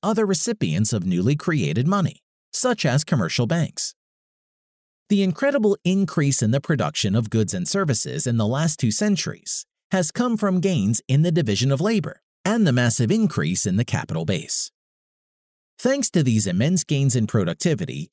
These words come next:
average people have not noticed sizable increases in consumer prices, although money creation has been substantial,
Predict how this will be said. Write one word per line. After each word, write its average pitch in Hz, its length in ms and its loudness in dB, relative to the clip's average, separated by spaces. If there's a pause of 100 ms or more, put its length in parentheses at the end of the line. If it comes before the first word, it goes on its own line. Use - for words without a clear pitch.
average 196 480 0
people 113 360 0
have 104 220 0
not 156 220 0
noticed 98 500 -2
sizable 156 540 0
increases 127 640 0
in 117 140 0
consumer 147 440 2
prices, - 600 -4 (600)
although 196 240 2
money 214 300 2
creation 92 560 -2
has 151 320 2
been 104 200 -2
substantial, 147 760 -2